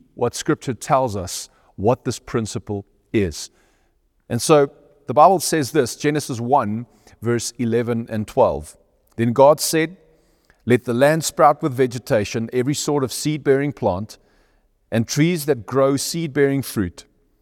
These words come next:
These seeds will then produce the kinds of plants and trees from which they came." And that is what happened. The land produced vegetation,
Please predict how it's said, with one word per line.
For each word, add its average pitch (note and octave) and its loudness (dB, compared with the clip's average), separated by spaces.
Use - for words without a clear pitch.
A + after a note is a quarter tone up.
These D#3 4
seeds F#3 -4
will C#3 0
then C3 2
produce C3 -2
the A#2+ -8
kinds C#3+ 0
of C3+ -6
plants C#3 0
and A#2+ -2
trees A#2+ 0
from A#2+ -4
which A2 -4
they A#2 0
came." F#2+ -2
And G2 -4
that - 6
is D3+ 0
what D3+ 0
happened. A#2+ -4
The A2 -6
land A2+ 0
produced A2 -4
vegetation, A2 -2